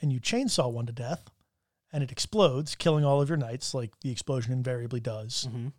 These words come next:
Speaker 1: They all get to shoot at the other one.
Speaker 2: Uh, so here's the thing that gets me about some of these knightly qualities, is
Speaker 1: Mm.
Speaker 2: that this is cool, but it's model from the Seneschal's banner, which means you have to put your guy in danger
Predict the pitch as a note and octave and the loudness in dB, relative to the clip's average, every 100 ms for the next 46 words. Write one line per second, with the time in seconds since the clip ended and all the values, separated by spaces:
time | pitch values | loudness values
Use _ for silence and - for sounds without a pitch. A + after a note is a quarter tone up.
0 | _ A3+ G#3+ G#3+ - A#3+ A#3+ C#4+ D3 A#2 | _ -4 -4 -2 -2 -2 -4 -6 -8 -10
1 | - _ _ _ _ _ _ _ A3 A3 | -18 _ _ _ _ _ _ _ 2 4
2 | A3 G#3+ - A#3+ D#4 F#4 C4 G#3 G3 D3 | 4 4 0 2 2 0 0 0 2 2
3 | D3+ - D#3+ C3+ C3+ C3+ D#3+ C#3+ C3+ B2+ | 0 0 -2 0 0 0 -2 -2 -2 -2
4 | C3 C3 C3 D3+ D3 D3 D3 D3 - D3+ | -2 -2 -4 0 0 0 0 -4 -6 0
5 | C3+ B2+ - _ _ _ G3 C#4 - - | 2 2 -2 _ _ _ -2 0 -2 -2
6 | G#3 A3+ B3 - _ _ _ _ _ - | -2 0 -4 -10 _ _ _ _ _ 0
7 | E3+ D#3 - F3+ D#3+ F#3 A#3 A#3 - E3+ | 4 4 2 -2 4 6 6 2 2 0
8 | D3+ - - E3 F3 F3 D#3+ D3 B2+ B2 | 0 -4 -2 0 2 2 4 2 -2 -4
9 | A2+ G#2+ G#2 A2 _ _ _ _ _ _ | -6 -4 -8 -10 _ _ _ _ _ _
10 | - E3+ G#3 F#3+ F3+ A3+ - - A3 F#3+ | -4 2 6 8 8 8 6 6 8 6
11 | D3+ D#3 D3+ C#3+ C#3 C#3 C3+ C3 B2+ | 8 10 10 8 8 6 8 6 6